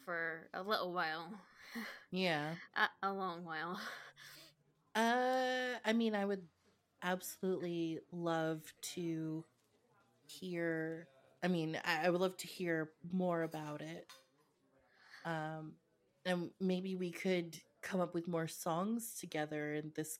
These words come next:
Speaker 2: collective at some
Speaker 1: Yeah.
Speaker 2: point. I mean, where would
Speaker 1: Um,
Speaker 2: you meet, where would you have meetings?
Speaker 1: Um, that's what my parents were doing the basement remodel for.
Speaker 2: Oh.
Speaker 1: It's now, uh, a studio and rehearsal space and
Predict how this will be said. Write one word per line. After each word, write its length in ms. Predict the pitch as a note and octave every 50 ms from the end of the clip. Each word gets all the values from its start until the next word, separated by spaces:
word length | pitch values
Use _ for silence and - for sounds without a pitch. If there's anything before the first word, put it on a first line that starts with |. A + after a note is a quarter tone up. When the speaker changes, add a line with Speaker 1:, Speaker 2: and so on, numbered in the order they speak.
| _ -
Speaker 2:
collective 720 | - E3 D3+ C#3+ D3 - _ - D3+ C#3 C#3+ D#3 E3 D#3+ - - _ _ _ _ _ _ _ _ _ _ _ _ _ _ _ -
at 180 | D3+ D3+ - -
some 220 | - - D#3+ D3
Speaker 1:
Yeah. 180 | D3+ D3+ A#2+ -
Speaker 2:
point. 640 | D#3 C#3+ C3 C3 C3+ B2+ A2+ - _ - - - - - - - _ _ _ _ _ _ _ _ _ _ _ _ _ _ -
I 40 |
mean, 220 | A3 A#3 A3+ G#3+ G3+
where 140 | G#3 A#3 D4
would 140 | A4 F#4+ -
Speaker 1:
Um, 20 | F4
Speaker 2:
you 60 | E4+ D4+
meet, 160 | C4+ B3+ A#3+ - - _ _ -
where 140 | F3+ G#3 A3+
would 140 | C4+ C4+ D#4+
you 80 | E4 B3+
have 140 | B3+ A3+
meetings? 800 | G3+ F3+ F#3 A#3+ E4 E4+ F#3 C3 C3 C#3+ E3 F3+ F#3 - - - - _ _ _ _ _ _ _ _ _ _ _ - - _ _ -
Speaker 1:
Um, 380 | C#4+ C#4+ C#4 C#4 C#4+ C#4+ B3+
that's 260 | B3+ C#4 C4+ C4+ - -
what 100 | C#4 A3+
my 240 | A#3 C4+ C4+ C4 C4 B3+ -
parents 300 | C#4+ B3+ B3+ A3 B3 -
were 80 | C4 B3
doing 300 | B3 A#3+ A#3+ A#3+ B3 A#3+
the 120 | A#3+ A3+
basement 520 | G#3 - G3+ A3 B3+ - - D4+ C4+ A3 -
remodel 540 | G3+ G3+ G3 F3 E3 E3+ F3 E3+ E3+ G3 - -
for. 280 | - F#2+ - G3 G#3 - _ _ -
Speaker 2:
Oh. 380 | F3 G#3 C#4 D#4 C4 E3 C3
Speaker 1:
It's 220 | A#2 F2 - - - -
now, 280 | A3+ A3 A3 A3 A3 G#3+
uh, 380 | G#3 G3+ F#3+ F#3+ - - - G3+
a 60 | G3+
studio 640 | - - - - F3+ F#3+ G3+ F#3 F#3 F#3 F3 F#3 F#3
and 180 | F3+ F3 F3+
rehearsal 560 | F3 F3+ F3+ F#3 F3+ F3 F3 - - - -
space 540 | - - - - - - E3+ F3+ G3+ - - -
and 100 | - -